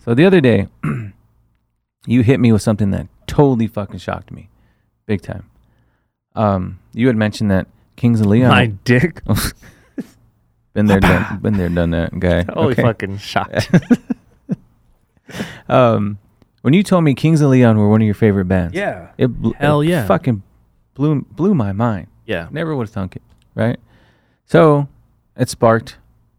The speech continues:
Speaker 1: I wanted to find out why. Look, I love Kings of Leon. That one album with, uh, Someone Like You,
Speaker 2: Mm-hmm.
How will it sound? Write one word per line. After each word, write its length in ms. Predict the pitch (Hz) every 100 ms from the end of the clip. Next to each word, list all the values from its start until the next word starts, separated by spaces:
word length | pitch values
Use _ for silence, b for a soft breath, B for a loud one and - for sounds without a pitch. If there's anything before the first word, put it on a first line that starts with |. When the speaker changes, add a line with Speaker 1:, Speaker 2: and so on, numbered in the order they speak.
| _ -
Speaker 1:
I 100 | 123
wanted 260 | 117 117
to 60 | 107
find 260 | - 101
out 140 | 98 85
why. 320 | 98 127 - - _
Look, 240 | 156 120 _ b
I 80 | -
love 200 | 143 131
Kings 220 | - 117
of 60 | 104
Leon. 240 | 98 90 67 _ _ _ _ _
That 160 | 107 101
one 200 | 110 117
album 400 | 117 117 120 123 -
with, 260 | 107 98 -
uh, 420 | 92 87 85 85 - _ _ _ _
Someone 320 | _ 113 110 110
Like 220 | 107 107
You, 140 | 120 131 _
Speaker 2:
Mm-hmm. 280 | 120 127 165